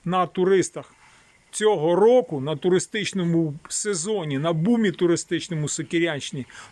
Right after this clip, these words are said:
повинні були платити гроші в казну Сокирянської громади. З приватних пляжів, з приватних будинків, з приватних віл, з приватних баз відпочинку, з приватних санаторіїв. З усього приватного гроші повинні були йти в нашу казну.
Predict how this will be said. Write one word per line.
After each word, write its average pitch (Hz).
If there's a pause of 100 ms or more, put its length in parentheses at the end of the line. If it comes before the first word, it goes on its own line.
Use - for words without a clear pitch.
повинні 226
були 208
платити 180
гроші 196
в 143
казну 196
Сокирянської 165
громади. 143 (480)
З -
приватних 240
пляжів, 202
з -
приватних 180
будинків, 165
з -
приватних 170
віл, 190
з -
приватних 175 (400)
баз 175
відпочинку, 175
з -
приватних 190
санаторіїв. 160
З 143
усього 214
приватного 180
гроші 196
повинні 190 (380)
були 196
йти 208
в 190
нашу 175
казну. 147